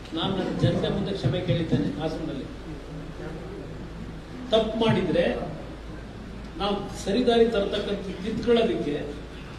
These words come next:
ಅವಕಾಶ ಕೊಡಿ ಅಂತ ನನ್ನ ಕಾರ್ಯಕರ್ತರಿಗೆ ಕೇಳಿದ್ದೇನೆ. ಅವ್ನು ಸರಿಪಡಿಸ್ತಕ್ಕಂಥ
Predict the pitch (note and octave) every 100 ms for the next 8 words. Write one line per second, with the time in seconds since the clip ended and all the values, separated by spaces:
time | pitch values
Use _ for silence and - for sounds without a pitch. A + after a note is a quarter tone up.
0 | - - F#3 F#3+ G#3 G3 E3+ F3 E3 -
1 | F3 E3+ E3+ E3+ E3 E3 D#3+ - E3 D#3
2 | C3 B2 - - - - - - - -
3 | - - - - - - - - - -
4 | - - G#3+ A#3 A3+ A3+ A#3 B3+ A#3 A#3
5 | A#3+ A3